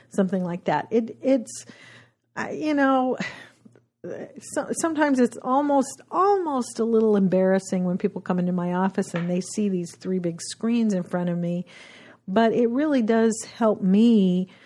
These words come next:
for what I need to do, because I spend, you know, eight to ten hours or more a day working mostly on my computer, and it, it really helps me to be able to see the different things without having to move windows around a lot and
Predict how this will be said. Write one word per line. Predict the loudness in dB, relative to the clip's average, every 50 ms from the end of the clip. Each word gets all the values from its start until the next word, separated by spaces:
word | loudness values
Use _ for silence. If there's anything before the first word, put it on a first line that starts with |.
| -20 _ _ _
for | 2 2 4
what | 4 4 4 4
I | 4 4 4 4 4
need | 6 4 4 4
to | 2 0
do, | 2 4 2 2
because | 2 0 -4 -4 -4 -2
I | -2 -4
spend, | -4 -6 -10 -8 -2 2 2 4 4 4 4 4 2 0 -4 _ _ _ _
you | 0 0
know, | 2 2 0 0
eight | 2 2 2 2 2 -2
to | -4 -4
ten | -4 -2 0 0 2 2
hours | 2 2 2 2 2 2 0 -2 -2 -2
or | -2 -2
more | -2 -2 -2 -2
a | -4 -4
day | -2 0 0 2 2 2 2 0 0 -2 -6 -12 -20 -20 -20 -20 _ _ _ _ -8
working | -2 4 4 4 4 4 2 0 0 0 -2 -6 -8 -6 0
mostly | 2 4 4 4 2 0 -2 -2 -2 0 0
on | 0 -2 -2
my | -4 -6
computer, | -8 -8 -10 -10 -2 0 2 2 4 4 4 2 2 0 -2
and | -2 0 0 2 2 0 0 -2 -4 -8 -14 -4
it, | -4 -4 -4 0 0
it | 0 2
really | 2 4 4 4 4
helps | 4 2 2 2 2 -2 -6 -2
me | -2 0 0
to | 0
be | 0 0 0 0
able | 0 0 -2 -4 -4
to | -6 -8
see | -8 -8 -4 0 0 2
the | 2 2 0
different | 0 -2 -4 -4 -8 -6 -4
things | -2 -2 -2 -2 -2
without | -4 -4 -2 -2 -4 -2
having | -2 -2 0 0 0 0
to | 0 0
move | 0 2 2 0 0 -2 -2 0
windows | 0 2 2 2 2 2 2 0
around | 0 0 0 0 0 -2 -2 -2
a | -4
lot | -4 -4 -4 -2 -4 -4 -6 -8
and | -6 -4 -2 -2 -2 -4